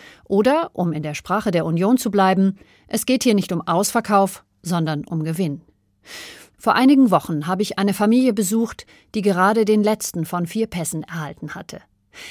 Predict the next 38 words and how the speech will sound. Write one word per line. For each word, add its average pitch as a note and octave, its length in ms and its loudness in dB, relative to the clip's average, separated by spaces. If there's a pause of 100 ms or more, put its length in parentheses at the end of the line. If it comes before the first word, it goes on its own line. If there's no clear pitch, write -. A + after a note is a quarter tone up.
„Herzlichen B3+ 460 0
Glückwunsch“, D#3+ 500 -4
habe E3 140 -2
ich D#3 100 -8
gesagt, E3+ 420 -2
und F#3+ 100 2
zwar F3+ 180 0
nicht C4 300 0
zu F#3 100 -4
der E3 140 -2
Familie F3+ 580 0
am D#3 160 -6
Kaffeetisch, G#3+ 580 -2 (320)
sondern F#3+ 320 -2
zu - 180 -2
uns B3 340 0
Deutschen, G#3 420 -2
die D#3 160 -6
wir D#3+ 100 -2
diese C4+ 320 -2
vier C4 240 -2
Menschen F#3+ 380 0
gewonnen D3 500 -4
haben. C#3 340 -8 (400)
Der D3 100 -12
Vater F3 380 0
ist - 160 -8
voll F3+ 200 -2
berufstätig, A#3+ 720 0
die F3+ 100 -4
Mutter F3+ 460 0
arbeitet D#3 460 -4
im E3 120 -4
Minijob F#3 560 2
und D3+ 140 -8
engagiert D#3+ 480 -4
sich - 240 -12
ehrenamtlich, F#3+ 680 0